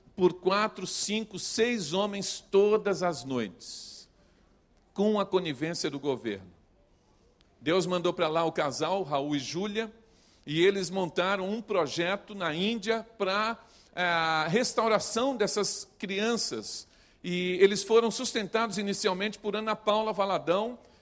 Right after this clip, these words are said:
e o Ministério Diante do Trono. Fizeram um excelente trabalho. Com uma modificação na ênfase do Ministério Diante do Trono, o casal foi trazido ao Brasil e foi orientado que deveria assumir um trabalho dentro do Brasil que não retornariam mais à Índia.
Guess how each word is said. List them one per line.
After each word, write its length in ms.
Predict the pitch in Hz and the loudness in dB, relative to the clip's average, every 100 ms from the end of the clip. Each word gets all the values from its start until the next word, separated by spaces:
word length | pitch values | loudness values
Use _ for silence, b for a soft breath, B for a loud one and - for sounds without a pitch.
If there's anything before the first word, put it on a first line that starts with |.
| - | -4
e 80 | 208 | -2
o 40 | |
Ministério 540 | 220 214 - 208 214 | -2 -4 0 2 2
Diante 320 | 185 208 220 196 | -2 -4 -4 -8
do 120 | 226 | -10
Trono. 440 | - 214 208 147 | -2 0 0 -2
Fizeram 480 | - 202 175 220 226 | -8 -6 0 0 -2
um 200 | 214 226 | -4 0
excelente 680 | 277 - 269 214 233 294 214 | 0 0 -2 -2 -4 -6 -4
trabalho. 520 | 208 160 147 123 98 - b b b - | -4 0 0 0 -6 -16 b b b -4
Com 180 | 156 277 | 0 2
uma 160 | 262 | 2
modificação 1080 | 226 262 294 214 226 214 - - 208 220 165 | 4 4 2 -4 -4 -2 0 0 0 0 -2
na 240 | 165 165 | -2 -2
ênfase 400 | 220 254 185 156 | -2 -2 -4 -2
do 140 | 165 175 | -2 -2
Ministério 500 | 170 156 - 180 160 | -2 -4 0 0 -2
Diante 360 | 156 170 160 | -4 -6 -6
do 100 | 143 | -10
Trono, 500 | - 202 226 156 98 b b b | -4 -2 0 -2 -10 b b b
o 80 | 170 | -4
casal 400 | 233 202 170 185 | -2 2 4 4
foi 160 | 196 190 | 4 0
trazido 580 | 202 185 143 214 208 | 0 -2 -2 -4 0
ao 80 | 180 | 0
Brasil 560 | 156 160 143 165 220 262 - b b b b - | 0 0 0 -2 -4 -8 -14 b b b b -4
e 560 | 190 196 196 185 180 - | 0 0 0 -2 -4 0
foi 160 | 208 | 2
orientado 680 | 214 202 185 - 190 196 175 | 2 0 -4 -2 -2 -2 -6
que 120 | 180 | 2
deveria 360 | 185 180 170 185 | 2 4 2 0
assumir 340 | - 185 185 | 0 -4 -4
um 80 | 196 | -4
trabalho 420 | 190 165 170 170 | 0 0 0 -2
dentro 460 | 156 160 226 294 214 | -2 0 0 -2 -2
do 100 | 196 | -2
Brasil 400 | 180 160 170 214 | 0 -2 -6 -8
que 80 | 208 | -8
não 140 | 208 | -6
retornariam 540 | 202 196 190 185 180 | -4 -2 -2 0 -2
mais 220 | 185 185 202 | -4 -4 -4
à 120 | 196 | -6
Índia. 360 | 185 151 98 | -6 -8 -14